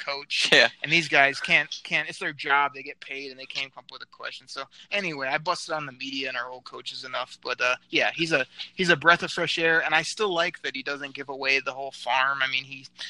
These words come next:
Speaker 1: he still does keep things close to the vest, but he's smart enough to be able to talk about things halfway, you know, like a human being and intelligently when he's asked certain questions. So I, I love it. It's must-see T V every day when it pops up on my phone.
Speaker 2: Yeah, that's, uh,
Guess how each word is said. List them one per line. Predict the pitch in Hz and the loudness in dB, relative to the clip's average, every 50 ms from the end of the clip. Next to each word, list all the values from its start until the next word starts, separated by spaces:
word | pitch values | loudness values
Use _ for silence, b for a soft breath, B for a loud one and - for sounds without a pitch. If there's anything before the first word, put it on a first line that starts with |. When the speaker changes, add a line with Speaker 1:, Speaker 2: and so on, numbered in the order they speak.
| B B B B | B B B B
Speaker 1:
he | - 135 | -8 -6
still | - - - 156 143 139 139 | -6 -4 -2 0 0 0 0
does | 135 139 135 139 - | 0 0 0 0 0
keep | - - 143 135 - | -2 -2 -4 -2 -2
things | 143 139 139 - | -2 -4 -2 -4
close | - - 139 135 - - - | -4 -4 -2 -2 -2 -4 -4
to | |
the | - 127 | -8 -6
vest, | 120 127 127 135 131 - - - | 0 2 2 2 2 0 -4 -4
but | 135 | -4
he's | 127 127 - | -4 -2 -2
smart | - - 135 139 139 135 | -2 0 0 0 2 2
enough | 123 117 120 123 - | 2 0 0 -2 -4
to | - - | -8 -6
be | - 123 | -4 -4
able | 120 123 123 | -4 -4 -6
to | 120 123 | -8 -8
talk | - - 120 117 - - | -4 0 2 2 2 0
about | - 120 117 - _ | 0 -2 -2 -2 _
things | - 131 127 127 123 - - - - B B B B B B B | -4 -4 -4 -4 -4 -4 -4 -4 -6 B B B B B B B
halfway, | B 135 139 139 - - 127 127 127 127 123 123 - - _ _ _ B B B B B B B B | B 4 4 4 2 -4 -8 -6 -6 -4 -6 -6 -8 -12 _ _ _ B B B B B B B B
you | - 131 | -6 -6
know, | 131 123 120 117 117 123 - _ B B B B B B B _ _ - - 135 | -4 -4 -6 -6 -10 -14 -18 _ B B B B B B B _ _ -10 -4 -4
like | 135 135 | -2 -2
a | 123 | -2
human | 120 - 160 160 151 147 139 | -4 -4 -4 -4 -4 -6 -2
being | 131 147 143 147 147 147 147 147 151 | 2 2 4 4 4 2 0 -2 -2
and | - 131 143 143 135 | 2 4 4 4 2
intelligently | 127 123 - - 143 147 139 131 - - 123 120 123 127 127 123 | 0 -4 -2 0 0 0 0 -4 -6 -8 -8 -8 -8 -6 -6 -6
when | 123 123 | -6 -8
he's | 123 123 123 131 | -8 -8 -4 0
asked | 123 127 123 - - | 0 0 0 0 -4
certain | - - 57 - | -4 -6 -6 -8
questions. | - - - - - - - - - | -8 -4 -4 -2 -2 -4 -6 -8 -8
So | - - - 62 113 123 - - | -6 -4 -4 -4 -4 -6 -4 0
I, | 123 127 123 - - | 2 4 4 4 4
I | 131 | 2
love | 131 120 123 123 120 | 2 0 -2 -4 -2
it. | 127 127 | -2 -4
It's | 139 - | -4 -4
must-see | - 151 147 - - - 131 127 | -4 -2 -2 -2 -4 -6 -6 -8
T | - - 131 131 123 | -8 -6 -8 -6 -4
V | 127 127 127 127 | -4 -2 0 0
every | 123 123 123 127 | -2 -2 -4 -4
day | 127 131 131 127 | 0 0 0 0
when | 131 131 127 | 0 -2 -4
it | - | -2
pops | - 131 123 123 - - | 2 2 2 2 2 -4
up | - - | -8 -8
on | 131 131 | -8 -4
my | 123 123 | -4 -4
phone. | - - 131 131 131 131 139 _ | -4 -4 -8 -8 -8 -10 -4 _
Speaker 2:
Yeah, | - 123 117 - - - - | 4 6 6 6 4 2 0
that's, | - 120 - - | 0 2 4 6
uh, | 131 120 117 | 6 6 6